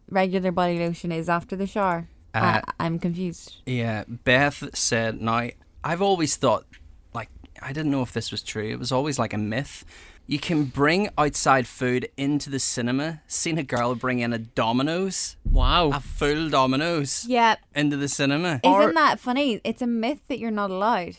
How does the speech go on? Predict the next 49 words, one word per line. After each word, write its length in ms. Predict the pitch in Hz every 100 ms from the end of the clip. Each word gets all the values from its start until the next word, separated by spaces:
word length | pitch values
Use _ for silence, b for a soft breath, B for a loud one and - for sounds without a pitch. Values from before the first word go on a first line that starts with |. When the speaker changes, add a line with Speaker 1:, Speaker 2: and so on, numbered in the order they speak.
| _
Speaker 3:
Is 160 | - 247
it 100 | 285
really? 280 | 202 226 302
You're, 100 | 220
Speaker 1:
Yes. 340 | 226 226 214 156
Speaker 3:
you're 220 | 175 175
allowed 340 | 170 170 196
to, 140 | 180 147 -
so 160 | -
Speaker 1:
You're 100 | 165
Speaker 3:
you're 80 | 226
Speaker 1:
allowed. 420 | 214 240 220 180 - -
Speaker 2:
Really? 360 | - 135 202 381 277
Speaker 1:
It's 120 | 226
just 160 | 247 -
frowned 240 | 190 196
upon 380 | 196 190 170 165 _
'cause 120 | 196
they 120 | 185
want 160 | 180 -
you 80 | 170
to 60 |
buy 160 | 180 170
their 180 | 165 165
snacks, 500 | - 180 254 - - B B -
but 100 | 196
it's 200 | - 196
not 560 | 196 190 190 240 226 -
Speaker 2:
Yeah. 340 | 135 131 113
Speaker 1:
illegal. 420 | 185 175 170 170 - B -
Although 240 | 196 208
I'm 160 | 226 277
pretty 380 | - 240 202 196
certain, 580 | - 180 175 151 156 -
like, 300 | 175 160 - _ -
a 100 | 185
job's 420 | 185 170 170 -
worth 300 | 190 190 -
once 340 | 170 165 156
told 220 | - 160
my 100 | 160
friend, 480 | 156 160 156 165 170
"Do 140 | - 175
you 160 | 165
have 260 | 170 170 -
snacks 400 | - 165 - -
in 100 | 196
your 120 | 196
bag?" 400 | 202 180 175 -